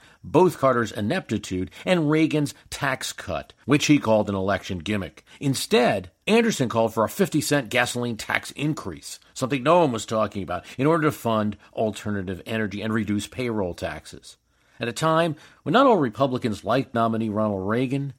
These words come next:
he hinted at the support of President Ford with a quote from him in a T V ad, at a time when Democrats weren't all pleased with Jimmy Carter. He appeared with Kennedy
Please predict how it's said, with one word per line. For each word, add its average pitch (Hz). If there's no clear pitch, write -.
he 214
hinted 101
at 113
the 127
support 135
of 127
President 107
Ford 95
with 117
a 120
quote 160
from 95
him 85
in 101
a 95
T 101
V 90
ad, -
at 104
a 101
time 98
when 95
Democrats 110
weren't 110
all 110
pleased 110
with 107
Jimmy 98
Carter. 127
He 233
appeared 104
with 123
Kennedy 101